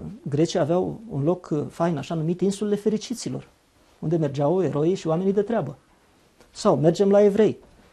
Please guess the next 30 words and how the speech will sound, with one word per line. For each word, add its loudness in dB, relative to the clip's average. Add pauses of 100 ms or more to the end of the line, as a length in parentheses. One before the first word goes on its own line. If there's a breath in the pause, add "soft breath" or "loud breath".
(240 soft breath)
Avem 0
acolo 4
pilda 4
cu, -2
uh, -2 (880)
cum -6
îl -4
cheamă, -12
cu, -8
uh, -4 (220)
bogatul -2
nemilostiv -4
și -14
cu -14
săracul -4
Lazar. 0 (1080)
Da, 0 (200)
săracul 0
Lazar, 2 (360)
care 0
era 0
om 4
de 0
treabă, 2
stătea -2
acolo -2
și -8
a -6
pătimit -4
toate, -4